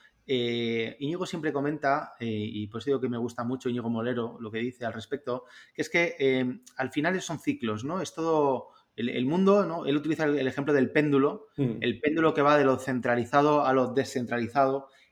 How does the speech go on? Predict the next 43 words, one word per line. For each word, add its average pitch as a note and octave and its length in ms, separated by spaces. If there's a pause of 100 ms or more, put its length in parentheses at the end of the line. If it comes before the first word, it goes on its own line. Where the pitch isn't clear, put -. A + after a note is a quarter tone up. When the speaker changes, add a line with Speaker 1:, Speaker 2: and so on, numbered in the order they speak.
Speaker 1:
y B2 120
vuelve B2+ 440
a A#2+ 80
lo A#2+ 120
centralizado B2 840 (260)
y A#2+ 160
así A#2 220
sucesivamente, A#2+ 800
¿no? B2+ 160
Y, B2+ 180
y B2+ 140
ha C#3 60
ocurrido D#3+ 360
durante B2+ 320
toda C#3 160
la D#3 80
historia C#3 320
de B2+ 80
la A#2 80
humanidad. A2 420 (460)
Ha A2 100
ocurrido, B2 1080 (320)
eh, A#2+ 220
con A#2+ 220
el, A2 500
eh, G#2 440
bueno, B2 320
pues C3 140
con A2 180
el G#2 160
poder, C3+ 420
¿no? G#3 260
Y, C#3+ 60 (320)
y B2+ 100
el A#2 80
ejemplo, B2+ 640 (300)
eh, B2 160
lo C3 100
tenemos, A#2 340
pues, A2+ 200
desde A2 180
la A2+ 140
Roma C3 600